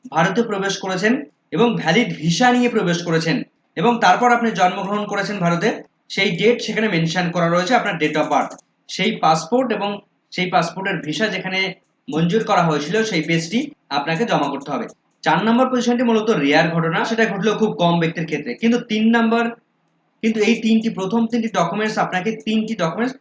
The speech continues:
সাবমিট করতে হবে, নিজের জন্য একটি, বাবার জন্য একটি এবং মায়ের জন্য একটি।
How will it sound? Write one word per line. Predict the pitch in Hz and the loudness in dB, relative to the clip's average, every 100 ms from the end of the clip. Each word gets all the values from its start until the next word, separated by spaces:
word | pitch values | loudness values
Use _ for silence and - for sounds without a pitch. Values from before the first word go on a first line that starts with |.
| _ _ | _ _
সাবমিট | - 160 156 | -2 0 -2
করতে | 151 143 135 | -4 -6 -4
হবে, | 113 - _ - | -6 -10 _ -10
নিজের | 151 170 202 208 | -2 2 2 2
জন্য | 220 220 | 2 4
একটি, | 220 254 | 2 0
বাবার | 240 156 151 156 | 2 4 4 0
জন্য | 175 190 | -2 -2
একটি | 175 233 | -2 0
এবং | 220 233 294 - _ - | 2 2 0 -8 _ -2
মায়ের | 156 156 151 | 2 2 2
জন্য | 160 151 | 0 0
একটি। | 147 131 | -2 -6